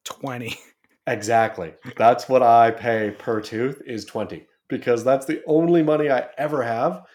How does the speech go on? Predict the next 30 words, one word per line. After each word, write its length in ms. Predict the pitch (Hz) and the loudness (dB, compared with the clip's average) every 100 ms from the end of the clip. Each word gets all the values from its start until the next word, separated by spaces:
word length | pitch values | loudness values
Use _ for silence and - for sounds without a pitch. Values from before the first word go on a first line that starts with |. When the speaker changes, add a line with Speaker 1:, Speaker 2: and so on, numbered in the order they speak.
| _ _ _ | _ _ _
Speaker 2:
if 200 | - 143 | -6 -2
I'm 120 | 131 127 | -2 2
lucky. 360 | 151 151 123 | 0 0 -6
And 100 | 127 | -6
if 80 | 127 | -4
I'm 100 | 120 | -2
running 240 | 139 170 | 0 0
to 80 | 156 | -2
the 100 | 160 | -2
A 80 | 165 | -2
T 160 | 156 175 | -2 0
M, 320 | 170 160 160 _ _ _ | 0 -2 -8 _ _ _
A 100 | 123 | -10
T 120 | 127 | -6
M's 180 | 175 165 | -6 -2
not 140 | 185 - | -4 -4
cashing 320 | 185 180 185 | -6 -6 -8
out 100 | 175 | -6
fives. 380 | 202 196 180 - _ _ _ | -6 -6 -10 -16 _ _ _
So 640 | - 143 139 127 131 - _ | -2 0 2 2 0 -6 _
it 140 | 143 139 | -6 -4
is 140 | 123 | -2
a 120 | 117 | -4
twenty 400 | 110 - 147 135 | -4 -4 -2 -2
for 260 | 127 - 110 | -6 -8 -4
this 200 | 113 - | -4 -6
house. 320 | 82 - - _ _ | -10 -12 -18 _ _
Speaker 1:
Well, 220 | 190 185 - | -6 -6 -8
it's 160 | 180 | -10
a 120 | 170 | -10